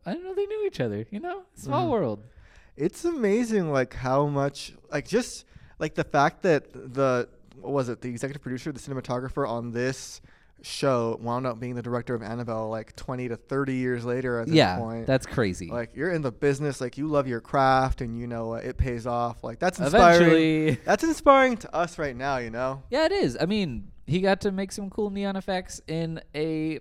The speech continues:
Speaker 1: passable episode of Tales from the Crypt, and then he made a pretty and passable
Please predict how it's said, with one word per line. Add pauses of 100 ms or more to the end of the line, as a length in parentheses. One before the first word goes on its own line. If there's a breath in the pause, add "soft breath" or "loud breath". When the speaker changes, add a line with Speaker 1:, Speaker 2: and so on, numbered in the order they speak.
Speaker 1:
passable
episode
of
Tales
from
the
Crypt,
and
then
he
made (600 soft breath)
a
pretty
and
passable